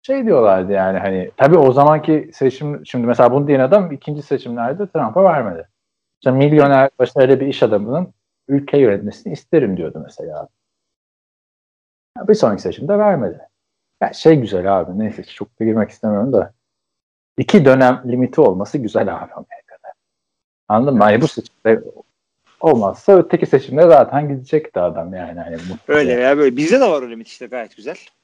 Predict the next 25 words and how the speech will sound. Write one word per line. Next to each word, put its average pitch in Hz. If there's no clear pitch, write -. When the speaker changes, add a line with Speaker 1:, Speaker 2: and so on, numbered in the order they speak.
Speaker 1:
Aynen 113
aynen. 110
Hadi 160
devam 147
edelim 107
sorularda. 87
Speaker 2:
Devam 247
edelim 135
abi 131
o 131
zaman 131
biz 120
de 131
sorularımıza. 139
Ee, 139
şey 202
Speaker 1:
Ufak 175
Speaker 2:
şaşırtan 190
oyuncu 190
Speaker 1:
ufak 214
Speaker 2:
olarak 143
da 226
Speaker 1:
Ha. 107
Speaker 2:
ne 143
oldu? 185